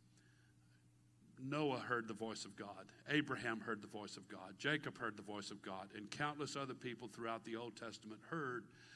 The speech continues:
the voice of God. And to them, that voice of God was as meaningful to them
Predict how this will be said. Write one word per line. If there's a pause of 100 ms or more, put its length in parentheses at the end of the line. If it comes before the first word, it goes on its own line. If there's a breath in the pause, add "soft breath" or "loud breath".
(160 loud breath)
the
voice
of
God.
And
to
them, (140)
that
voice
of
God (520 loud breath)
was
as
meaningful
to
them